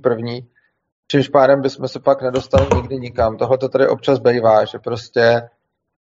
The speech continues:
eh, určitý, prostě lidi nechtějí rušit nějaký regulace, protože existujou, eh, nějaký jiný regulace.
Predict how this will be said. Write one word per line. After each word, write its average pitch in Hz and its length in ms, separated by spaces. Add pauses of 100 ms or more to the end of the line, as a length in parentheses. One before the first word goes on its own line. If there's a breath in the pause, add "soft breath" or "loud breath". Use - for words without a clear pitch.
(160)
eh, 120 240 (280)
určitý, 139 1200 (460)
prostě 131 260
lidi 143 260
nechtějí 151 380
rušit 143 280
nějaký 135 260
regulace, 135 500 (440)
protože 131 520
existujou, 131 1160 (240)
eh, 120 360
nějaký 120 540
jiný 127 280
regulace. 110 580